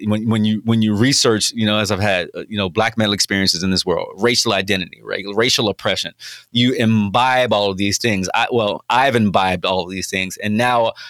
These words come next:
I'm showing up very defensive, right? Like I said, you're racist, you know, in my mind, you're racist until you show me that you're not, right? Because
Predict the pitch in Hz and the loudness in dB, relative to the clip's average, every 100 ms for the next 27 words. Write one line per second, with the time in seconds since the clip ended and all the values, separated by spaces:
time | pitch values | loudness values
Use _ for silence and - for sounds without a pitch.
0 | - - 113 113 - 127 120 113 - 101 | -12 -2 0 2 2 2 2 0 -2 0
1 | 120 131 135 120 110 - 117 117 - 80 | 2 4 2 0 -2 0 2 2 0 -4
2 | - 98 101 98 107 107 - 120 98 - | -4 0 0 2 2 2 2 2 0 -4
3 | _ - 127 143 127 156 151 135 - - | _ -2 2 4 4 2 2 0 0 -2
4 | 139 113 110 110 107 156 160 113 101 98 | 0 0 2 0 0 0 2 0 0 -4
5 | - - - 135 123 139 160 143 123 110 | -10 -18 -2 0 2 2 2 2 2 2
6 | 104 127 110 113 117 101 90 87 92 80 | 2 2 2 2 0 0 0 0 -2 -2
7 | 95 82 - - 98 92 104 107 101 - | -2 -4 -6 -2 -2 0 0 2 2 0
8 | - | -4